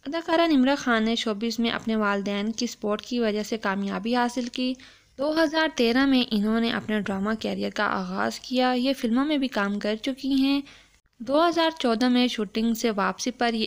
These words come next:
एक हादसे का शिकार भी हो गईं, जिसकी वजह से इन्हें ड्रामा इंडस्ट्री में काफ़ी ज़्यादा ब्रेक लेना पड़ा। इनकी मैरिड लाइफ के बारे में बात की जाए तो इन्होंने दो हज़ार बीस में शादी की थी, जो कि लंदन में पुलिस ऑफिसर थे इनके हस्बैंड, लेकिन कुछ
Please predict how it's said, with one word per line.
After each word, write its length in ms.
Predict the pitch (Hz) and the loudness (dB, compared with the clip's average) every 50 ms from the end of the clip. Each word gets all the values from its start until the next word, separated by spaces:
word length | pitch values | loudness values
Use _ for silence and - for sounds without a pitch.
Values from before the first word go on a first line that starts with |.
| - 226 | -2 -2
एक 200 | 220 208 - 190 | -2 -2 -2 -4
हादसे 300 | 190 190 185 - 226 214 | -4 -4 -4 -4 -6 -6
का 100 | 220 214 | -4 -4
शिकार 400 | 208 - - - 185 185 190 202 | -6 -6 -6 -4 -2 -2 -2 -2
भी 120 | 190 240 | -2 0
हो 160 | 247 247 247 240 | 2 2 2 2
गईं, 300 | 240 254 254 262 254 226 | 2 2 2 2 2 2
जिसकी 340 | 233 262 262 - - - 302 | 0 -2 -2 -4 -4 -2 0
वजह 240 | 285 254 240 254 254 | 2 2 4 2 2
से 140 | - 269 254 | 2 0 -2
इन्हें 380 | - - 220 214 220 226 233 214 | 0 0 0 2 2 2 0 0
ड्रामा 300 | - 208 196 196 208 220 | 0 0 0 0 0 0
इंडस्ट्री 420 | 226 214 208 208 196 - - 220 214 | 0 0 0 0 -2 -4 -4 -2 -2
में 160 | 214 208 208 | -2 -2 -2
काफ़ी 280 | 208 190 180 180 220 220 | -2 -2 -2 -2 -2 -2
ज़्यादा 240 | 214 208 190 196 185 | -2 -2 -2 -2 -4
ब्रेक 340 | 180 202 190 196 196 - | -2 0 -2 -2 0 0
लेना 220 | 240 240 247 254 254 | -2 0 2 0 2
पड़ा। 240 | 254 247 247 247 254 269 262 - _ _ - | 2 2 2 2 2 0 -2 -8 _ _ -4
इनकी 280 | 330 339 339 330 - 330 | -2 -2 -2 -2 -2 0
मैरिड 280 | 285 262 240 247 247 233 | 2 4 4 4 4 4
लाइफ 220 | 233 220 226 233 | 2 2 2 0
के 120 | - - 277 | 0 -2 0
बारे 220 | 247 220 202 208 | 0 2 0 2
में 160 | 214 214 202 | 0 -2 0
बात 240 | 196 190 190 196 - | 0 0 0 -2 -4
की 220 | - - 208 196 185 | -6 -8 -8 -6 -4
जाए 220 | - 196 196 190 | -2 -2 -2 -2
तो 100 | 196 - | -2 -4
इन्होंने 300 | - 208 202 202 202 196 | -4 -2 -2 -2 -2 -2
दो 120 | 196 196 202 | -2 -2 -2
हज़ार 360 | 202 196 190 202 190 190 185 | -2 -2 0 0 -2 -2 -2
बीस 360 | 180 208 196 214 226 - - 226 | -4 -4 -4 -4 -4 -4 -4 -2
में 280 | 220 220 220 226 226 - - - - - - - | 0 2 0 0 -2 -4 -12 -18 -20 -18 -10 -8
शादी 400 | - - 214 202 196 190 240 233 | -2 0 0 0 0 -2 -4 -4
की 220 | - 254 254 254 254 | -2 -2 -2 -2 -2
थी, 260 | - - 262 254 254 | -2 -2 0 0 0
जो 180 | - 226 214 208 | 0 0 -2 0
कि 140 | - 226 | 0 -2
लंदन 320 | 208 202 190 196 202 208 220 | -2 0 0 0 0 0 0
में 120 | 226 226 | 0 -2
पुलिस 340 | 220 - 202 202 220 220 - | -4 -4 -4 -4 -4 -4 -4
ऑफिसर 400 | 294 277 285 262 240 - 254 226 - 247 | -4 -2 -2 -4 -2 -2 -4 -4 -2 -2
थे 60 | 226 | -2
इनके 240 | 220 214 208 - 214 | -2 -2 -2 -2 -2
हस्बैंड, 400 | 208 196 196 196 220 220 220 208 | -2 -2 -2 -2 0 0 0 0
लेकिन 260 | 208 202 - 214 214 | -2 -2 -4 -6 -4
कुछ 220 | - 247 233 - | -2 -4 -4 -4